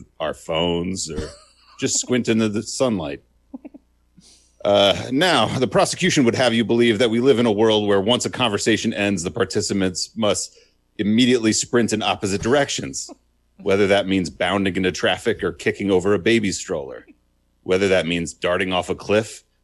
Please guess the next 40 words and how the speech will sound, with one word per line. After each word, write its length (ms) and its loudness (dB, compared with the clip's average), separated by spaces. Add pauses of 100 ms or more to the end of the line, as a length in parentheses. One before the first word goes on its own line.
and 80 -8
being 220 -4
brained 340 0
upon 300 0
the 100 0
rocks 460 -2
or 200 -2
somersaulting 760 0
into 220 -4
an 80 -2
active 300 -6
volcano. 580 -4 (640)
Really 240 4
imagine 500 0
that, 280 -10 (340)
the 100 -8
carnage. 640 -6 (960)
And 100 -12
for 120 -20
what? 340 -4 (420)
Where 200 0
does 160 2
it 80 2
all 240 4
end? 280 -4 (440)
This 160 -8
is 100 -10
just 340 0
an 100 -4
awkward 440 -4
reality 560 -2
of 100 -2
engaging 460 -4
in 80 -8
a 60 -10
conversation 720 -6
in 80 -6
the 60 -8
first 320 -10
place. 360 -12